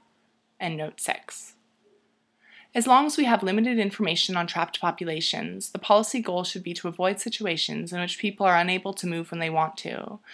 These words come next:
not to promote policy that encourages them to move when they may not want to, and up-to-date information allowing them to make an informed choice.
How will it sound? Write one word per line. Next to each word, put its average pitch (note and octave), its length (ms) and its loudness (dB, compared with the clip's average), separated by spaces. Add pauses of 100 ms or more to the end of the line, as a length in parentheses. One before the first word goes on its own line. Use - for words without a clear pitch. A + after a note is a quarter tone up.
(240)
not G3 240 4
to G3+ 120 -6
promote F#3+ 360 -4
policy D#3+ 460 0
that E3 120 -4
encourages E3+ 560 -2
them C#3+ 180 -6
to - 120 -8
move D3+ 260 -4
when D#3+ 100 -6
they D3+ 120 -2
may D3+ 180 -2
not F3 320 0
want - 240 -6
to, - 420 -10 (540)
and G#3+ 120 6
up-to-date A3+ 400 6
information G3 640 0
allowing D#3+ 380 0
them F3 140 -4
to F3 120 -8
make D3 200 -6
an D#3+ 100 -6
informed D3+ 420 -6
choice. - 680 -4